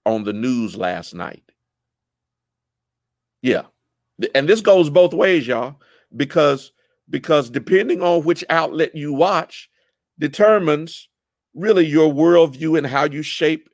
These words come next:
how you shape your, your ideas and your thoughts, right?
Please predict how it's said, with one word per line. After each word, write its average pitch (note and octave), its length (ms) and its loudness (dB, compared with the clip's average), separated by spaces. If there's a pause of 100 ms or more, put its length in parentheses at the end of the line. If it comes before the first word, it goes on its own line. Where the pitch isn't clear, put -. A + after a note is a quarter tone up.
how C#3+ 160 -8
you C#3+ 180 -6
shape D#3+ 360 -6
your, D3 380 -4
your C3 300 -6
ideas C#3 580 -4
and B2+ 120 -10
your B2+ 140 -4
thoughts, - 540 -2 (320)
right? D#3 300 0